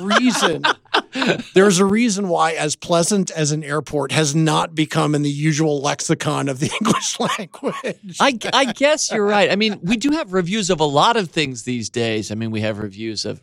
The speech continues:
Speaker 2: restaurants.
Speaker 1: Yeah.
Speaker 2: We have reviews of plays. We have Yelp reviews of every business going on out there. One thing I don't see, by the way, I think this would be awesome, wedding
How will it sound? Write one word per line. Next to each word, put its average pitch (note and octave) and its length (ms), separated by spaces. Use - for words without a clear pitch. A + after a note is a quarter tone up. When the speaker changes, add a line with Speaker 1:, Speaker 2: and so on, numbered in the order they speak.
Speaker 2:
restaurants. A#2+ 720
Speaker 1:
Yeah. E3+ 100
Speaker 2:
We B2 60
have A#2+ 120
reviews A2+ 340
of A2 100
plays. B2+ 540
We C#3 140
have C3+ 200
Yelp C3+ 300
reviews C3 400
of A#2 100
every B2+ 220
business B2+ 440
going B2+ 300
on B2+ 240
out B2+ 240
there. D#3 220
One B3 240
thing D4+ 160
I G#3 80
don't G3 240
see, - 160
by B2+ 160
the A#2+ 100
way, A2 300
I C3+ 80
think B3 200
this F#3 160
would D3 100
be B2 120
awesome, A#2 420
wedding B2 640